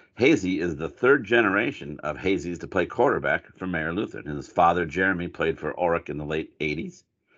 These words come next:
at the position, and his grandfather, Gary, was a Crusaders quarterback in the early seventies, uh, b-, before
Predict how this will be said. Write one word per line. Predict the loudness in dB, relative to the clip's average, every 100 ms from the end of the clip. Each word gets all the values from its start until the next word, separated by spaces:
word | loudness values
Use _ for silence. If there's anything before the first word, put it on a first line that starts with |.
| _
at | -4 -2
the |
position, | -2 -4 -4 -6 -10 _ _ _ -2
and | 0
his | 2 0
grandfather, | 2 2 2 2 0 2
Gary, | 4 6 6 0 -6 _ _ -8
was | -4
a | -4
Crusaders | -6 -4 -2 -2
quarterback | -2 -2 -2 -2
in | -4
the | -6
early | -6 -6
seventies, | 0 0 2 -2 -6 -8 _ _ _ -6
uh, | -4 -4 -8 -20 -16
b-, | -8 -8 -8 -4
before | 0 4 4